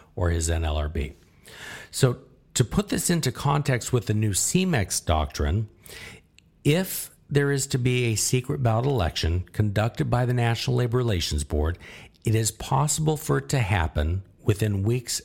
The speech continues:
as opposed to a month or more post R C petition filing. So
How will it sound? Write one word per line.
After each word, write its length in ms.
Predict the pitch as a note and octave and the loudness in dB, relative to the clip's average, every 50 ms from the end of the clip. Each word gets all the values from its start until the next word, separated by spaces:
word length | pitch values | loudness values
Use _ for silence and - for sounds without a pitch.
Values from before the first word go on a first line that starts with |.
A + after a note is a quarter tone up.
| - | -2
as 160 | - A2 G2+ | 0 0 0
opposed 400 | G#2 F#2+ - A2+ A2 G#2 - - - | 0 0 0 0 0 0 -2 -2 -2
to 240 | - G#2+ G2+ G2+ F#2+ - | 0 0 0 0 -2 -2
a 80 | - F2+ | 0 0
month 360 | F#2 F#2+ G2+ G#2+ A#2 - - | 2 2 2 2 2 0 0
or 60 | A#2+ | -2
more 500 | A2+ A2+ A#2+ A#2 G2 D#2 D2+ D#2+ D#2+ - - - - - - - - _ | 0 0 0 2 2 0 0 0 -2 -4 -6 -14 -20 -20 -20 -20 -10 _
post 420 | - - B2 B2 C3+ C3+ - - - - - | -2 0 2 2 2 0 -4 -6 -10 -2 0
R 180 | A#2 A2+ A2 | 2 2 2
C 280 | - - - A#2+ A2 A2 | 0 0 0 0 0 0
petition 580 | - - G#2 - - F#2+ F#2+ - - F#2 F2+ | -2 -4 -6 -2 0 0 0 0 0 -2 -2
filing. 540 | E2+ - - F#2 F2+ E2+ C#2+ C2 C2 - - - _ _ _ _ _ - - - - - - - | 0 2 2 2 2 2 0 -2 -6 -8 -14 -20 _ _ _ _ _ -20 -20 -20 -20 -20 -20 -14
So 400 | - - - G2 F2+ F2 F2 - | -2 0 2 2 2 2 0 -4